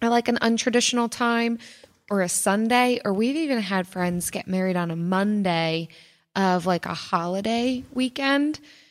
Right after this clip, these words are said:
um, because the venues just offered discounted rates for those days. And,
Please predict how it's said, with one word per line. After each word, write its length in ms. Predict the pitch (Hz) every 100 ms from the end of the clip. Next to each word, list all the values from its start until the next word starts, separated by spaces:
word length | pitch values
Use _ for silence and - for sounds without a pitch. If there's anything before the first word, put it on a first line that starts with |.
| _ _ 185
um, 540 | 185 175 170 170 170 -
because 560 | 196 185 202 185 170 -
the 100 | 185
venues 580 | 185 190 196 190 180
just 240 | - 180 - -
offered 720 | 170 170 180 170 170 165 170 - _ - 165
discounted 720 | 165 180 - - 175 170 165 165
rates 480 | 165 165 - - -
for 340 | - 190 175
those 300 | 170 170 160
days. 540 | 180 165 170 180 - -
And, 480 | 190 175 170 170